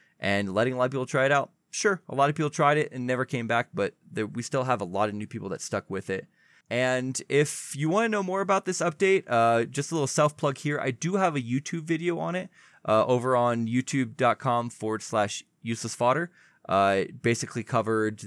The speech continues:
the whole update, what the domination mode is, and then a little bit of the gameplay from the update. Uh, that did, video did do really well, so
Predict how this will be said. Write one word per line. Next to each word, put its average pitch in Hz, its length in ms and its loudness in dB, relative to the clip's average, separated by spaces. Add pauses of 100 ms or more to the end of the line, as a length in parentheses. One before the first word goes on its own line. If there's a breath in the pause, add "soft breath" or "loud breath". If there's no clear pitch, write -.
the 101 120 0
whole 123 240 -2
update, 113 460 -2
what 117 160 -4
the - 60 -12
domination 110 440 -2
mode 104 160 -2
is, 107 220 0 (240 soft breath)
and 117 80 -2
then 123 80 2
a - 20 2
little 127 160 2
bit 123 120 0
of 117 40 0
the 107 80 -4
gameplay 101 480 -2
from 101 200 -4
the 101 100 -4
update. 95 400 -4 (260)
Uh, 92 80 -2
that 110 120 0
did, 127 280 -2
video 120 260 0
did 107 360 0
do 107 180 -4
really 101 240 -2
well, 95 320 0
so 95 460 -4